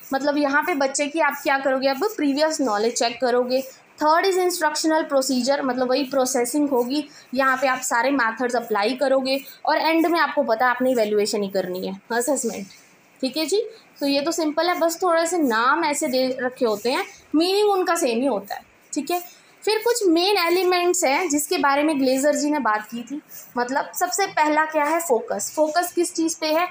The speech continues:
मेन बच्चे की allround development पे है। उनको क्या करना है? Basic सी चीज़ें सिखानी है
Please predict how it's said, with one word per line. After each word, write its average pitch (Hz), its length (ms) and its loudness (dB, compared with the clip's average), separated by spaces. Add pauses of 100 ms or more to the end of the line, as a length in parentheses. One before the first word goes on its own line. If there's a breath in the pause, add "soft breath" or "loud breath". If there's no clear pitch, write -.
(320 loud breath)
मेन 320 420 2
बच्चे 269 320 -2
की 285 120 -4
allround 277 420 2
development 240 640 -2
पे 277 60 -2
है। 294 160 0
उनको 294 280 0
क्या 285 200 -4
करना 269 280 -2
है? 277 100 -4
Basic 254 360 -2
सी 285 160 -6
चीज़ें 247 340 -6
सिखानी 233 560 -2
है 320 100 -2